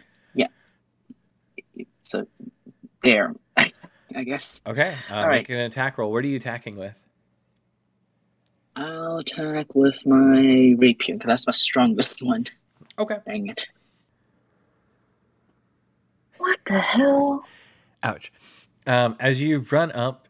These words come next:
Speaker 2: to
Speaker 1: <clears throat>
Speaker 2: the Allosaurus, um, and you jump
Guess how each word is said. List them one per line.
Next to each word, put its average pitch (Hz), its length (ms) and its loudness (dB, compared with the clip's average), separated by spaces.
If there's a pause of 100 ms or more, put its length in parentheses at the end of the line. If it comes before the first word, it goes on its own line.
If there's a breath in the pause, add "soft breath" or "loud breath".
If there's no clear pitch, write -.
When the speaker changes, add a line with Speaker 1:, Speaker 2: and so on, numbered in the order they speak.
Speaker 2:
to 104 560 -4
Speaker 1:
<clears throat> - 100 -10
Speaker 2:
the 95 220 -8
Allosaurus, 92 960 -10 (640)
um, 95 420 -10 (360)
and 98 520 -8
you 104 200 -12 (160)
jump 95 380 -8